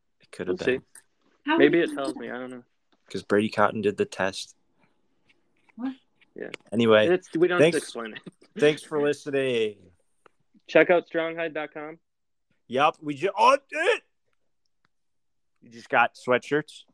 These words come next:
Speaker 1: hoodies, uh, and we
Speaker 2: Yes.
Speaker 1: also have new men's,
Speaker 2: Yes.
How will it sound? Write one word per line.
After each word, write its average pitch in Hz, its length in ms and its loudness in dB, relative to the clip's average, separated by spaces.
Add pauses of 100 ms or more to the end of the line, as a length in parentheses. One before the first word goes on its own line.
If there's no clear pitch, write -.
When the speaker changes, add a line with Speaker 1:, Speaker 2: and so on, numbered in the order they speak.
(220)
Speaker 1:
hoodies, 143 360 -6 (600)
uh, 110 580 -6 (220)
and 110 200 -8
we 117 100 -4
Speaker 2:
Yes. - 60 -8
Speaker 1:
also 120 280 -4
have 117 320 0
new 117 180 -10
men's, 120 580 -14
Speaker 2:
Yes. 233 220 -12